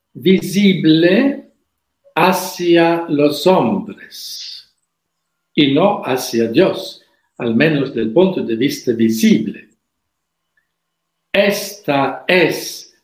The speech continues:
la primera diferencia esencial que le da a toda la celebración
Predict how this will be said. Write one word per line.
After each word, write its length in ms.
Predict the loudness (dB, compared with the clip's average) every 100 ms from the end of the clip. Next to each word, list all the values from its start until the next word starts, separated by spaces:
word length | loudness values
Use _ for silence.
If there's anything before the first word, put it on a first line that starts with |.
| -4
la 240 | -2 -2
primera 580 | 0 2 4 2 2 0
diferencia 1000 | -2 -4 -2 0 0 -2 -8 -6 -2 0
esencial 1000 | 0 -4 -4 -4 0 2 2 0 -4 -14 _ _ _ _ _ _ _ _ _ _ _ _ _ _ _ _ _
que 180 | 2 2
le 240 | 4 2 2
da 520 | 0 0 -4 -10 _ _ _
a 320 | -4 -4 -6 -2
toda 420 | 0 2 0 0
la 100 | -2
celebración 960 | 0 0 0 0 -4 -4 -4 -6 -8